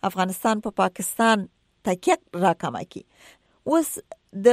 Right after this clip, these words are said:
سولې په اړه دغه روانې خبرې که همدغه د مشکل په توګه مطرح شي،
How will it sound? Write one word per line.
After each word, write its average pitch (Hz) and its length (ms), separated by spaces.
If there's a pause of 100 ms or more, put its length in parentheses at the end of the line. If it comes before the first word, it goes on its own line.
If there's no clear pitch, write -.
سولې 285 540
په 262 140
اړه 220 280 (240)
دغه 180 260
روانې 196 440
خبرې 185 500 (380)
که 247 80
همدغه 277 380
د 233 80
مشکل 214 420
په - 120
توګه 208 320
مطرح 185 460
شي، 175 280